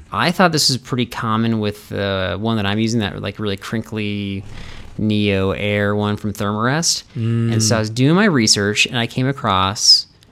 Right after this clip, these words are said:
Speaker 1: uh, YouTuber Backcountry Exposure.
Speaker 2: Huh.
Speaker 1: This is Devin. I think, I think he's a listener to our podcast too, which is pretty cool. And he,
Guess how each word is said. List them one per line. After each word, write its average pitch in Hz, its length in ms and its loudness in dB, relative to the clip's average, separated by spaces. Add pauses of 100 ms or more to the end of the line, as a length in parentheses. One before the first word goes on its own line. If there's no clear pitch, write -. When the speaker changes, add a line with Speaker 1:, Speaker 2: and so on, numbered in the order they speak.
(260)
Speaker 1:
uh, 95 280 0
YouTuber 131 580 2
Backcountry 165 1040 0 (380)
Exposure. 127 760 4 (880)
Speaker 2:
Huh. 220 140 -6
Speaker 1:
This 123 240 2
is 147 220 2
Devin. 117 560 2
I 104 80 -6
think, 175 280 0
I 113 80 -6
think 143 180 -2
he's 180 180 0
a 214 40 4
listener 196 340 6
to 214 40 4
our 208 60 4 (200)
podcast - 320 -4
too, 151 180 -4
which 123 180 -8
is - 40 -10
pretty 151 180 -6
cool. 135 280 2 (500)
And 123 400 4
he, 196 640 2